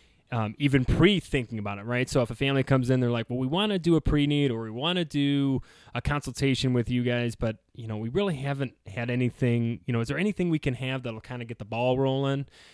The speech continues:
We have, we have documents they can take home literally. They could talk to their kids about, they could show them pictures, et cetera, et cetera. Um, and this is the kind of stuff I wanna talk about. So in that packet that you would take home,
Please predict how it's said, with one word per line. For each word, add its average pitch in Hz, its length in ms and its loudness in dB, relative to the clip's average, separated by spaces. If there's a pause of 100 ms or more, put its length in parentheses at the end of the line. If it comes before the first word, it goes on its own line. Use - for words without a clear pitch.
(140)
We 160 140 2
have, 135 460 -2
we 131 120 2
have 131 160 2
documents 120 540 0
they 117 140 -4
can 110 140 -4
take - 340 0
home 135 260 6
literally. 117 680 4
They 113 100 -6
could - 160 -12
talk 143 260 0
to 143 80 -2
their 113 160 -4
kids 160 380 2
about, 127 640 2 (240)
they 113 80 -4
could 107 140 -6
show 120 220 2
them 107 160 -2
pictures, 127 800 4
et 113 100 -8
cetera, 113 320 -4
et 101 100 -12
cetera. 110 540 -4 (360)
Um, 113 260 -2
and 131 160 2
this 147 160 2
is 135 120 -4
the 135 80 -2
kind 120 160 -4
of 113 40 -4
stuff 117 160 -6
I 117 60 -4
wanna 110 220 -6
talk 120 200 -2
about. 104 220 -10
So 113 200 -2
in 151 200 2
that 143 220 0
packet 113 580 -2
that 104 180 -6 (140)
you 120 120 -2
would 107 120 -4
take 107 240 -4
home, 104 320 -4